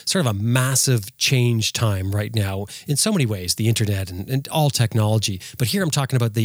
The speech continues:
engine and its inevitable replacement, the electric motor. The writing's on the wall. We're going electric.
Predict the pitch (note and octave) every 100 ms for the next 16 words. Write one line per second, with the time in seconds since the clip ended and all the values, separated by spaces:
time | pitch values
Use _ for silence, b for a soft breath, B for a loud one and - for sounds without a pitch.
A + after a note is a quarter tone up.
0 | C3 B2+ A2+ F#2 F#2 B B C3+ B2+ -
1 | B2+ C#3+ D3+ D3+ C3+ C3 A2 - B2+ A#2+
2 | - F2+ _ - A#2+ A#2+ - A#2 A2+ A#2
3 | G2 - _ _ - A#2 D#3 D#3 C3 C3
4 | C3+ B2 G2+ B2+ D3 C3+ C3+ - G2 -